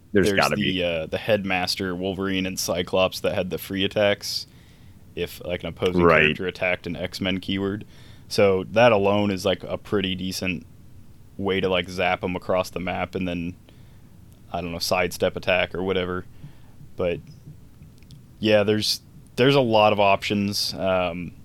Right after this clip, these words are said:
Speaker 2: also, just, like, positioning support. It doesn't necessarily have to be, like, somebody that's gonna attack. You can just, like, position a, like, perplex piece up where they need to be, or, you know, a prob,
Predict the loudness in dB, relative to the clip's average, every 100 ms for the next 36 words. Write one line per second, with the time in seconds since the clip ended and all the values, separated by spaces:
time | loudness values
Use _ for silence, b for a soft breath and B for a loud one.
0 | -20 -20 -8 0 2 2 0 2 2 0
1 | -2 -2 -2 0 0 0 -2 -6 -4 -2
2 | -2 -6 -4 -2 -2 -2 -6 -2 0 0
3 | 0 0 -2 -2 -6 -4 -2 -4 -2 -4
4 | -4 -6 -6 -4 -6 -6 -4 -2 -4 -6
5 | -20 b b b -6 -4 -4 -4 -4 -6
6 | -12 -20 b b b -8 -4 -2 -2 -2
7 | -4 -4 -4 -4 -4 -8 -8 -10 -10 -12
8 | -6 0 0 0 -10 -8 -8 -8 -8 -8
9 | -4 -4 -2 -6 -6 -8 -8 -8 -8 -8
10 | -6 -4 -6 -8 b b b b -8 -4
11 | -2 -2 2 4 6 4 0